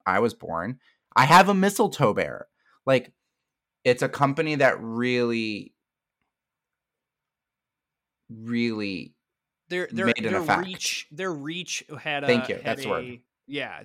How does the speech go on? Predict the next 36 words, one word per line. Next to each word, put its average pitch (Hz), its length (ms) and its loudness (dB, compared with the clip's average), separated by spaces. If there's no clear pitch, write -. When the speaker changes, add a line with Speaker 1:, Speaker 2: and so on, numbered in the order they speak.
Speaker 2:
th-, 139 160 -6
it 143 100 -6
was 135 380 -8
much 156 380 -4
larger 139 640 -8
than 120 720 -10
just - 360 -10
the 127 100 -12
city 135 360 -10
that 113 180 -12
it 107 80 -18
was 117 200 -20
in. 110 260 -20
Speaker 1:
Yeah. - 180 -8
So 143 260 4
in 139 120 0
terms 151 340 -2
of 135 300 8
should 139 220 -4
these 139 140 -2
things 135 180 -4
come 131 180 0
back, 113 400 4
Uncle 135 260 -4
Mistletoe 123 460 2
and 117 80 4
Aunt 110 140 2
Holly, 104 340 4
I 98 60 2
think, 101 180 -8
should - 140 -12
come 101 160 -6
back. 90 320 -8
Uh, 107 240 4
Mistletoe 127 500 0
Bear, 117 540 4